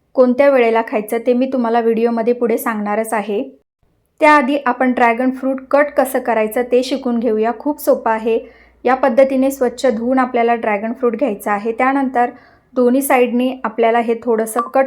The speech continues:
करून घ्यायचं आहे. त्यानंतर व्हिडिओमध्ये दाखवल्याप्रमाणे असा हलकासा उभा काप द्यायचा आहे. बस, झालं आपलं काम. आता आपलं सुरीचं काम झालेलं आहे. आता आपल्याला हातानेच ही जी साल आहे ती काढायची आहे.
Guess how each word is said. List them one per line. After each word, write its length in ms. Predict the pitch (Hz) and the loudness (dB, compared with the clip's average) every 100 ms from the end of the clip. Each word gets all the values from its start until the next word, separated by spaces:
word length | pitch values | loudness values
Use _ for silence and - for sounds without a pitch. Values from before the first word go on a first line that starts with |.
| 269 | 2
करून 300 | 277 254 247 | 0 2 0
घ्यायचं 340 | 208 208 226 | -2 -2 -4
आहे. 300 | 208 214 226 254 - _ _ _ _ _ _ _ _ _ _ _ | -4 -2 -4 -6 -16 _ _ _ _ _ _ _ _ _ _ _
त्यानंतर 520 | 294 294 294 294 302 294 - | 2 4 2 2 2 0 -2
व्हिडिओमध्ये 520 | 247 247 262 262 254 | 0 2 2 2 2
दाखवल्याप्रमाणे 840 | 233 220 247 233 233 233 226 220 - | 0 -2 -2 -2 -2 -4 -4 -6 -6
असा 320 | 247 - 240 - | -6 -4 -4 -4
हलकासा 680 | 285 294 311 247 - 233 254 - | -2 -2 -2 -6 -2 -4 -4 -4
उभा 280 | 240 247 | -2 0
काप 240 | 254 254 220 | 0 -2 -4
द्यायचा 420 | 208 214 208 220 | -2 -4 -4 -6
आहे. 280 | 214 226 247 - | -6 -4 -6 -4
बस, 280 | 240 240 - | -4 -4 -6
झालं 300 | 247 220 233 | -10 -6 -2
आपलं 240 | 247 226 | -2 -4
काम. 300 | 220 202 190 226 _ _ _ _ _ _ _ _ _ - | -6 -6 -8 -10 _ _ _ _ _ _ _ _ _ -8
आता 180 | - 294 | -2 2
आपलं 240 | 285 285 | 2 4
सुरीचं 440 | 294 302 269 262 285 | 2 2 2 2 2
काम 240 | 277 262 | 2 2
झालेलं 340 | 254 226 220 226 | 2 2 2 0
आहे. 200 | 220 240 233 | 0 -2 -2
आता 340 | 240 254 254 - | -4 0 0 0
आपल्याला 480 | 220 220 220 220 233 | -2 0 0 0 -2
हातानेच 640 | 226 220 233 240 285 285 _ _ _ _ - | -4 -2 -2 2 0 -2 _ _ _ _ -4
ही 80 | 240 | -2
जी 140 | 233 | 0
साल 280 | 269 233 214 | 2 4 4
आहे 200 | 214 240 | 4 2
ती 120 | 240 | 0
काढायची 440 | 262 214 202 208 226 | 0 2 2 0 0
आहे. 220 | 214 | 2